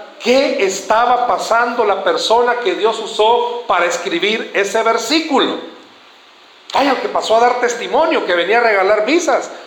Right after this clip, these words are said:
Usted no sabe qué es lo que hay detrás de todo eso. Hay oración, hay confianza en el Señor. ¿Cuántas veces se la rechazaron?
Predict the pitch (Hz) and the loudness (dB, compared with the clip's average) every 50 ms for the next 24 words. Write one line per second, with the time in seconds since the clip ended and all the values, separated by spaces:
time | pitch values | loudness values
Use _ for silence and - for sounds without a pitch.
0 | - - - - - - - - - - - 165 175 202 247 285 262 - - 269 | -20 -20 -20 -20 -20 -20 -18 -14 -12 -6 -4 -2 -2 0 0 0 0 0 0 0
1 | 277 320 349 339 269 240 254 311 - - - - - - - - - 240 262 262 | 2 2 2 2 4 4 2 2 0 -2 -6 -8 -12 -14 -12 -6 -2 0 2 2
2 | 262 277 311 359 392 392 - - - 226 233 240 233 233 226 226 220 220 233 277 | 2 2 2 2 2 0 -2 -4 -2 0 2 4 4 2 2 2 2 2 2 2
3 | 320 294 302 285 247 - - - - 247 240 262 302 339 349 349 - 285 240 240 | 2 2 2 2 2 2 0 -2 -2 0 2 2 2 2 2 0 0 0 -2 0
4 | - 233 226 220 208 202 202 208 226 226 - - 202 170 131 - - - - - | 0 0 2 2 4 4 4 2 2 0 0 0 -2 -2 -2 -2 -6 -12 -16 -18
5 | - - - - - - - - 143 143 151 151 147 135 131 - - - 139 139 | -20 -20 -20 -20 -20 -20 -10 -6 -4 -2 0 0 0 0 -2 -2 -4 -4 -4 -2
6 | 143 147 156 156 160 160 160 156 - - - - - - - - - - 139 147 | 0 0 0 0 0 -2 -4 -8 -12 -14 -18 -20 -20 -20 -20 -20 -12 -6 -6 -4
7 | 170 165 - 160 151 143 139 - 156 156 156 151 143 160 151 147 143 135 - - | -4 -4 -2 -2 -2 -2 -4 -4 -4 -4 -4 -2 -2 -2 -2 -2 -2 -4 -4 -4
8 | 147 131 123 135 151 160 170 175 165 - - - - - - - - - - - | -4 -4 -2 -2 0 0 0 0 -2 -4 -6 -12 -14 -16 -18 -20 -20 -20 -20 -20
9 | - - - - - - - - - - 143 147 - 156 151 151 160 - 143 135 | -20 -20 -20 -20 -20 -20 -20 -20 -16 -12 -12 -8 -6 -4 -4 -4 -4 -4 -6 -6
10 | - 143 127 135 127 131 131 - 135 123 127 127 131 127 127 131 | -4 -2 -2 0 0 0 -2 -2 -4 -4 -2 0 0 0 -2 -4